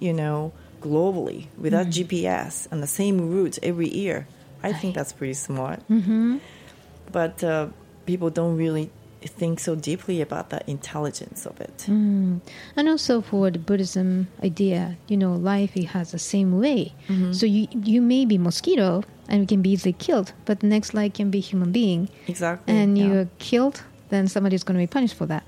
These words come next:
Speaker 1: Mm-hmm.
Speaker 2: So, and also I think I heard that, uh, the audience, um, laughed at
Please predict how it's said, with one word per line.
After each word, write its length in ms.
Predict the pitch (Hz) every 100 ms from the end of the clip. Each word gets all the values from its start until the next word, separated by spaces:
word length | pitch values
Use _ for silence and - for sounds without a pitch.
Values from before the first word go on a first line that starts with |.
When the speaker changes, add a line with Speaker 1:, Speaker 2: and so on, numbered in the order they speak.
| - -
Speaker 1:
Mm-hmm. 340 | 185 180 196 214
Speaker 2:
So, 600 | - - 214 208 202 -
and 120 | - 285
also 180 | 311
I 60 | 330
think 200 | 302 262
I 120 | 220
heard 200 | 214 220
that, 360 | 185 185 180 -
uh, 220 | 180 170 175 -
the 80 | -
audience, 580 | 233 214 180 180 - - -
um, 460 | 196 185 175 170 - - - -
laughed 340 | 196 190 202 -
at 180 | 180